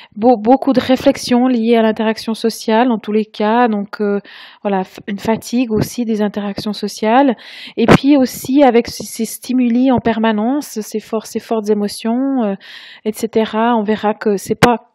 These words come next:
qu'au niveau émotionnel, hein, les stimuli, c'est au niveau du, du système nerveux dans sa globalité, donc il y aura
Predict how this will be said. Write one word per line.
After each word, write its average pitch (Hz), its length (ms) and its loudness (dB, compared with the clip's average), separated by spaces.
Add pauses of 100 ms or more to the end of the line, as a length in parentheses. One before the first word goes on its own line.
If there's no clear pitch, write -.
(200)
qu'au - 160 -2
niveau 220 200 0
émotionnel, 214 640 0
hein, 214 100 0
les 226 100 2
stimuli, 214 520 -6
c'est 214 160 -6
au 196 40 -6
niveau 196 280 -6
du, 190 180 -12
du 196 140 -12
système 202 400 -8
nerveux 196 400 -4
dans 202 180 -8
sa 196 160 -8
globalité, 202 480 -2
donc 214 200 -6
il - 20 -6
y 185 40 -6
aura 190 120 -10